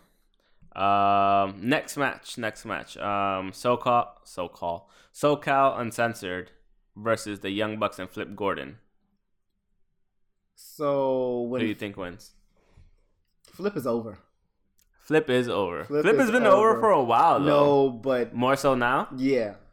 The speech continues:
Speaker 2: So this last past Monday, right?
Speaker 1: This last past Monday? English.
Speaker 2: It was the last
Speaker 1: It was last
Speaker 2: past
Speaker 1: Monday?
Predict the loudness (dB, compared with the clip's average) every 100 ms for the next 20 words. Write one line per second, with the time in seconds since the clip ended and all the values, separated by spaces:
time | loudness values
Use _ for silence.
0 | _ _ -2 0 2 0 0 -2 -2 -4
1 | -6 -4 0 0 0 -8 _ -8 -6 -6
2 | -8 -10 -8 -8 -8 -10 -12 -14 -14 -12
3 | -4 0 0 -2 -6 -6 -6 -6 -10 -10
4 | -6 -8 -10 -16 -12 -8 -6 -8 -12 -20
5 | _ _ -20 -18 -16 -16 -16 -16 -18 -20
6 | _ _ _ _ _ -14 -10 -2 0 0
7 | 0 2 2 2 2 0